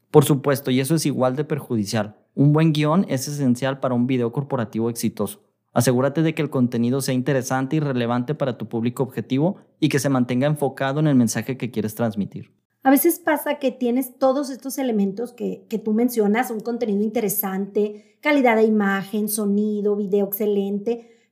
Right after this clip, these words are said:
Speaker 2: pero sucede que el video es demasiado largo y aunque es muy bueno, las personas, pues, no terminan de verlo.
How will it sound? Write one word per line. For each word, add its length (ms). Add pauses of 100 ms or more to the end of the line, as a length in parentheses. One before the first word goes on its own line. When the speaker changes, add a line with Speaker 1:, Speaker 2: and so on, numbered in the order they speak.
(120)
Speaker 2:
pero 800
sucede 420
que 80
el 80
video 240
es 80
demasiado 480
largo 600 (220)
y 120
aunque 240
es 100
muy 200
bueno, 520
las 180
personas, 640 (220)
pues, 120
no 180
terminan 440
de 80
verlo. 380